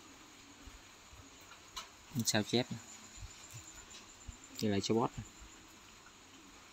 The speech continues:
Rồi, sau đó các bạn bấm gửi nữa các bạn. Rồi xong, sau đó mình quay lại, ờ,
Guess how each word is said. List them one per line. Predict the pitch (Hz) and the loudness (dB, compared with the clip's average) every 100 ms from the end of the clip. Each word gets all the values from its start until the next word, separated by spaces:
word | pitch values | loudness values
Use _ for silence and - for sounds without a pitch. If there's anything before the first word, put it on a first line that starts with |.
| - - - - - - - - - - - - - - - - - - - - | -16 -16 -12 -10 -10 -12 -14 -16 -16 -16 -14 -12 -12 -12 -12 -14 -16 -16 -14 4
Rồi, | 104 104 | 8 8
sau | 127 | 10
đó | 120 | 8
các | 117 | 10
bạn | 104 | 10
bấm | 113 | 10
gửi | 113 95 120 | 10 10 8
nữa | 131 | 8
các | 117 | 8
bạn. | 107 107 - - - - - - - - - - - - - - - - - | 6 4 -4 -12 -16 -16 -18 -16 -16 -12 -12 -12 -14 -16 -16 -16 -18 -14 0
Rồi | 104 | 6
xong, | - 110 110 | 12 12 10
sau | - 113 | 8 10
đó | |
mình | 117 107 | 12 12
quay | 101 | 12
lại, | 104 101 107 | 10 10 10
ờ, | 104 104 | 8 8